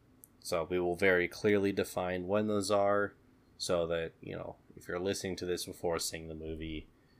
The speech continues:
you aren't gonna get anything spoiled for you, obviously. So, um, let's get started. Um, Casey, what was the plot?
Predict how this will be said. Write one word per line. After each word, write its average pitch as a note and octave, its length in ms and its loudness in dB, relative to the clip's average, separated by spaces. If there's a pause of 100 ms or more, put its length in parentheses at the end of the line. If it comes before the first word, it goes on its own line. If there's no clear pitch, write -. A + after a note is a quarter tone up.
(200)
you F2 160 -2
aren't E2 200 -2
gonna E2 220 -6
get D#2 400 -6
anything F2 640 -10 (480)
spoiled E2 540 0
for - 160 -4
you, - 140 -8 (180)
obviously. F#2 540 -2 (840)
So, E2+ 340 0
um, E2 300 -4 (1040)
let's G#2 320 2
get A2 240 6
started. F#2 720 2
Um, F#2 640 2 (1040)
Casey, G#2 460 2 (100)
what A2 120 6
was C3+ 120 8
the - 80 -4
plot? A2 380 2